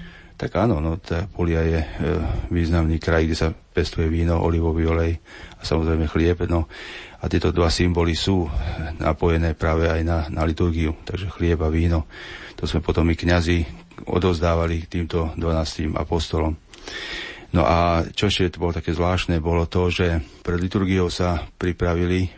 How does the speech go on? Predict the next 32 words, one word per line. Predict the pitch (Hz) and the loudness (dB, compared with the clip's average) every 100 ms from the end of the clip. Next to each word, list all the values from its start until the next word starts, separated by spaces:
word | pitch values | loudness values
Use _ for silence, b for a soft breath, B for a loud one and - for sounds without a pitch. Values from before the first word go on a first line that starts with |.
| - | -6
pri | 87 | -2
oltári | 85 82 90 85 82 | 0 0 0 0 -2
koše | - 101 - 90 78 - _ _ | -2 -2 2 2 0 -6 _ _
plné | 90 87 87 85 - - | -2 0 0 -2 -4 -8
takých, | - 82 82 76 - - | -6 -4 -4 -6 -10 -4
oni | 85 | -4
to | 76 | 0
volali | 80 80 | 0 2
páne, | 85 85 82 | 2 2 2
akože | 80 - 78 | 0 -2 -2
chlieb, | 80 85 85 85 | 0 0 2 2
ale | 82 | 0
sú | 76 - 85 | -2 -6 -2
to | |
žemle. | 82 90 87 82 78 - | 0 2 2 2 -2 -2
Týchto | 92 - | -2 2
bolo | 87 85 82 | 2 4 4
veľmi | 92 87 | 2 2
veľa, | 80 85 73 | 2 0 -2
to | - 87 80 - | -4 -6 -6 -8
možno | 85 85 80 85 | -4 -2 0 0
aj | 80 80 78 | 2 0 -2
tisíc | 87 - 80 - - | -4 -2 -2 -4 -10
týchto | - - 82 | -6 -4 -2
žemlí, | 85 85 85 85 - | -2 0 0 0 -4
takže | - 80 80 90 | -6 -2 0 -2
bolo | 92 90 85 | -2 2 2
tam | 82 85 90 - - - | 2 0 0 -4 -12 -10
veľa | - - 85 80 - | -4 2 4 4 0
veľkých | 95 87 87 85 | 0 0 2 0
košov | - 87 92 85 | 0 0 2 2
a | 80 | 0